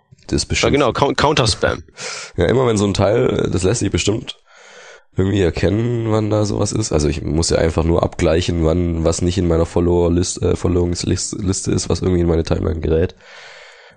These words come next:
Speaker 1: Äh, könnte man einen Glei-, Client anbieten, der das macht, erkennt, was, äh, Werbung ist und dann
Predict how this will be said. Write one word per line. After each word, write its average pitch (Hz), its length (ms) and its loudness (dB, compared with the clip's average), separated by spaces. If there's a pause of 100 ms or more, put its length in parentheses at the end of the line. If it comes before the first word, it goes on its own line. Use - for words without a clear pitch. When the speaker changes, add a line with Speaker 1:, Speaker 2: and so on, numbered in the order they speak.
Speaker 1:
Äh, 90 220 2
könnte 98 180 0
man 92 140 2
einen 87 80 0
Glei-, 87 300 2
Client 95 340 0
anbieten, 95 380 0
der 90 100 4
das 87 120 0
macht, 95 260 0
erkennt, 101 400 -2
was, - 280 -2
äh, - 580 -2
Werbung 107 300 0
ist 123 200 -2
und 101 180 -2
dann 90 180 0